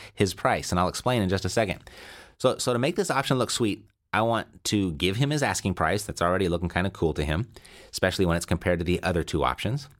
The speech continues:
And then I'm gonna give him more money up front. Okay, so I could give him, uh, five percent. That would still be more money up front 'cause five percent of one fifteen is more than five percent of seventy-two. But, uh, I'm gonna offer him ten percent here.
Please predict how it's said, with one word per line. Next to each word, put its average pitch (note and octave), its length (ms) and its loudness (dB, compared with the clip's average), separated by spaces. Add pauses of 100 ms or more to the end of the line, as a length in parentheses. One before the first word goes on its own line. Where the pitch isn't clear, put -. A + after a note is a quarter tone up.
(280)
And G2 100 -4
then B2+ 80 0
I'm D3 60 -2
gonna C3+ 60 -2
give A#2+ 160 -2
him G#2 120 0
more B2 280 0
money B2 300 -2
up - 260 -2
front. - 440 -4 (640)
Okay, A#2+ 140 2
so A2+ 280 0 (220)
I B2 100 2
could A#3 220 -2
give F#3 140 0
him, C3 140 2
uh, G#2+ 300 0
five G#2+ 280 0
percent. A2 320 0
That G#2+ 100 2
would G#2+ 100 2
still B2 220 0
be G2+ 240 0
more F#2 220 2
money E2+ 220 2
up - 100 -8
front F2 260 -2
'cause F#2 140 -2
five D#2+ 220 0
percent D#2 240 -2
of D2+ 80 0
one D#2 100 -2
fifteen D#2+ 360 -4
is F2 100 -2
more D2+ 160 0
than C#2+ 100 -4
five C#2+ 220 -2
percent C#2 180 -4
of C#2 60 -4
seventy-two. C#2+ 420 -2 (640)
But, - 300 -2
uh, F2+ 240 2 (240)
I'm C3 100 2
gonna E3 120 2
offer A2+ 260 0
him F2 160 2
ten G#2+ 420 0
percent F2 460 -2
here. - 320 -12